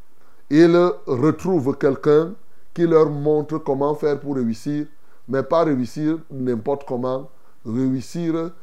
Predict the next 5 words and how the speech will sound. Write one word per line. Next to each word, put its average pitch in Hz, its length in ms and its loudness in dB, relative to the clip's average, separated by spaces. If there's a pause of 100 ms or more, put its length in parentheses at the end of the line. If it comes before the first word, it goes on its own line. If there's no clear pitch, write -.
(140)
d'une 139 260 -4
manière 139 580 0 (380)
surabondante. 127 1300 -2 (520)
Bien-aimé, 147 560 0 (400)
ça, - 580 2